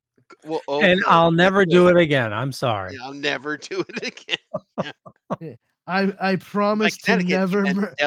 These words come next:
Speaker 3: I
Speaker 1: Delaware.
Speaker 3: promise to never murder after this murder ever
Speaker 1: Oh,
Speaker 3: again.
Speaker 1: okay. Well, I mean, that's,
Speaker 3: Scout's
Speaker 1: you know,
Speaker 3: honor.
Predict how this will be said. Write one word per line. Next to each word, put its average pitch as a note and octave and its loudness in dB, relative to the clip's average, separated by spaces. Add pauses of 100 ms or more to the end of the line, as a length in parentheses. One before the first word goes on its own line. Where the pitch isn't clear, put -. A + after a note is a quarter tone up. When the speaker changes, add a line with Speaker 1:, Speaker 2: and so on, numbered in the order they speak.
(120)
Speaker 3:
I F#3 -4
Speaker 1:
Delaware. - -4
Speaker 3:
promise A3+ -2
to A3 -2
never G3+ -2
murder F3 -6
after D3+ -10
this C#3 -12
murder B2 -16
ever C#3+ -10
Speaker 1:
Oh, A#2 -6
Speaker 3:
again. A#2 -12
Speaker 1:
okay. G2+ -16 (320)
Well, F#3 2
I F#3 0
mean, F3+ -6
that's, G3 0
Speaker 3:
Scout's F3+ -6
Speaker 1:
you G3 -4
know, E3+ -4
Speaker 3:
honor. G2 -16